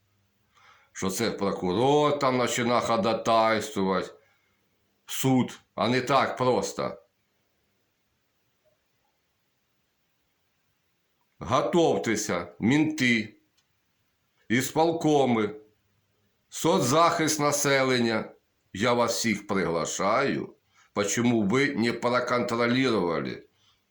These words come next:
этого ребенка, Артема Миколаевича? Почему вы в суд не пришли? Вам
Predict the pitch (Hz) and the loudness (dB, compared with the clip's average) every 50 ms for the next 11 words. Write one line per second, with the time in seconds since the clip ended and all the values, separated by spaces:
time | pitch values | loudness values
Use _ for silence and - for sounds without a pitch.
0 | _ _ _ _ _ _ _ _ _ _ _ _ _ - 110 117 110 117 117 117 | _ _ _ _ _ _ _ _ _ _ _ _ _ -4 -4 -2 -2 0 0 0
1 | 117 110 110 110 104 95 110 113 107 92 73 - - - - - - _ _ _ | 0 2 2 2 2 2 0 0 0 -2 -4 -6 -8 -10 -12 -12 -16 _ _ _
2 | _ _ _ _ _ _ _ _ _ _ _ _ _ _ _ - 95 110 104 - | _ _ _ _ _ _ _ _ _ _ _ _ _ _ _ -4 -2 -2 -2 -2
3 | - 127 135 131 113 110 110 110 - - - 98 110 104 - 127 123 123 117 98 | 0 0 2 2 2 2 0 0 -2 -4 -4 -4 -2 -2 0 0 0 2 0 0
4 | 87 85 78 69 67 64 - - - - - - _ _ _ _ _ _ _ _ | 0 0 -2 -4 -4 -6 -8 -8 -10 -10 -12 -16 _ _ _ _ _ _ _ _
5 | _ _ _ _ - 104 104 - 139 147 156 151 151 156 143 147 - - 180 170 | _ _ _ _ -4 -2 0 0 2 2 4 4 4 4 2 2 2 4 4 4
6 | 175 160 156 143 113 139 139 135 113 - - 127 117 101 82 - - - - _ | 4 2 0 0 0 0 0 0 0 0 -2 0 0 0 -2 -4 -6 -12 -20 _
7 | _ _ _ _ _ _ _ _ _ _ _ _ _ _ _ _ _ _ _ _ | _ _ _ _ _ _ _ _ _ _ _ _ _ _ _ _ _ _ _ _
8 | _ _ _ _ _ _ _ _ _ _ _ _ _ _ _ _ _ _ _ _ | _ _ _ _ _ _ _ _ _ _ _ _ _ _ _ _ _ _ _ _
9 | _ _ _ _ _ _ _ _ _ _ _ _ _ _ _ _ _ _ _ _ | _ _ _ _ _ _ _ _ _ _ _ _ _ _ _ _ _ _ _ _
10 | _ _ _ _ _ _ _ _ _ _ _ _ _ _ _ _ _ _ _ _ | _ _ _ _ _ _ _ _ _ _ _ _ _ _ _ _ _ _ _ _
11 | _ _ _ _ _ _ 82 82 101 113 117 113 95 73 - - | _ _ _ _ _ _ -6 -2 0 2 2 2 2 0 -4 -10